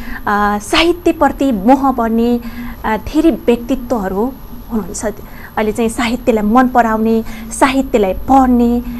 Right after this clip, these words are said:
धेरै व्यक्तित्वहरू चाहिँ, आ, अहिलेको समयमा देखिरहेका छौँ।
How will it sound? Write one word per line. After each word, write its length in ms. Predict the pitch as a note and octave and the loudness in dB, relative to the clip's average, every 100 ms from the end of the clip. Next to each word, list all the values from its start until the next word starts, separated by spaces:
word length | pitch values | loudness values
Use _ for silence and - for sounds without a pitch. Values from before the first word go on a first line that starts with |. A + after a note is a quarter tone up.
| A#3+ | -8
धेरै 220 | A#3+ A#3+ C#4 | -2 0 2
व्यक्तित्वहरू 580 | A3+ A3+ G#3+ G#3 F#3 | 0 0 -6 -6 -8
चाहिँ, 320 | F3+ G3 A#3 B3 - - - | -6 -4 -2 -4 -10 -12 -8
आ, 100 | - | -2
अहिलेको 340 | G3+ A3+ A#3 G#3+ | 0 0 -2 -4
समयमा 520 | B3+ A#3 G#3+ G3 A#3 - - - - - | 0 2 2 0 -2 -8 -14 -14 -14 2
देखिरहेका 520 | C#4 C#4 C4+ - - | 2 4 0 0 -6
छौँ। 200 | - G#3+ | -6 -8